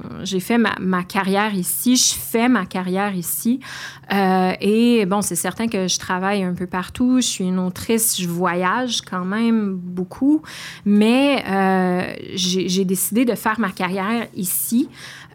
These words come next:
Euh, il y a d'autres gens qui ont fait ce choix-là. Il y a Lisa, il y a Marjolaine, il y a des gens,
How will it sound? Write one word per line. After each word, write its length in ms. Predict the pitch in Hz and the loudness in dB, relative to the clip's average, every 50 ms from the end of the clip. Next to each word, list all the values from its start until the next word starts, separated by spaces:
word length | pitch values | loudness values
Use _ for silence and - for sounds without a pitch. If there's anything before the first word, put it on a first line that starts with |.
| - | -2
Euh, 180 | 185 190 190 185 | 0 2 2 2
il 60 | 190 190 | 2 2
y 80 | 196 | 2
a 40 | 196 | 2
d'autres 300 | 185 180 220 240 262 208 | 2 2 2 4 4 4
gens 180 | 196 226 247 262 | 4 4 2 2
qui 100 | - 202 | 2 -2
ont 60 | 196 | -2
fait 140 | - 208 202 | -2 -4 -4
ce 140 | - 202 | -2 -2
choix-là. 500 | 175 - - - 190 175 180 185 214 254 | -2 -2 -2 -2 0 0 0 2 2 2
Il 60 | 247 185 | 2 2
y 60 | 170 | 0
a 40 | 175 | -2
Lisa, 380 | 180 180 185 185 - - 262 | -2 -2 -2 -2 0 0 2
il 80 | 240 202 | 2 2
y 20 | |
a 40 | 180 | 0
Marjolaine, 580 | 185 185 180 175 185 185 185 190 208 240 247 233 | 0 0 0 0 0 0 0 2 2 2 2 0
il 40 | 208 | 0
y 40 | 185 | 0
a 40 | 175 | 0
des 160 | 180 185 180 | 0 0 0
gens, 380 | 180 180 196 220 233 247 262 | 2 2 2 2 2 2 2